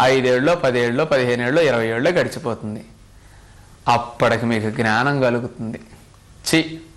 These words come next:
ఈ మందులన్నీ ఎన్నాళ్ళు మింగిన ఇంతే, ఉన్న ఆరోగ్యం పోతున్నది,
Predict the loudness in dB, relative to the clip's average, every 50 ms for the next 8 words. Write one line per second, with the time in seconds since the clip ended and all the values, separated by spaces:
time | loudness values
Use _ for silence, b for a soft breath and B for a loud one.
0 | -20 -20 -20 -20 -20 -20 -8 -2 -2 0 2 2 2 2 2 2 2 4 4 2
1 | 2 2 2 0 2 2 2 2 2 2 2 0 0 0 0 0 0 0 -2 -2
2 | 0 0 0 0 0 -4 -8 B B B B B B B B 0 0 2 2 4
3 | 4 4 4 4 4 2 2 0 0 0 2 0 0 2 2 2 2 2 4 4
4 | 2 2 0 -2 -4 -8